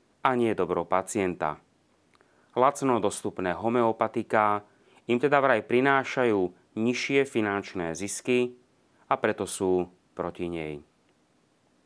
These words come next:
Medzi veriacimi sú silne vyhrotené názory na homeopatiu. Navyše, všade prítomnosť reklám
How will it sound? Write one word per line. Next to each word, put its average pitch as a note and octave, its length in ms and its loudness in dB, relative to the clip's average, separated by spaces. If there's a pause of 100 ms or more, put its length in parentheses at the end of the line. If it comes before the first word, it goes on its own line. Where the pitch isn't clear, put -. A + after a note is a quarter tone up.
(640)
Medzi A2 240 2
veriacimi C3+ 640 2
sú F#2+ 240 -4
silne B2+ 480 2
vyhrotené A2+ 640 0
názory A2+ 640 2 (320)
na G#2 240 2
homeopatiu. E2+ 880 -2 (960)
Navyše, A#2+ 560 -2 (560)
všade C#3+ 320 2
prítomnosť A#2 880 0
reklám E2 480 -2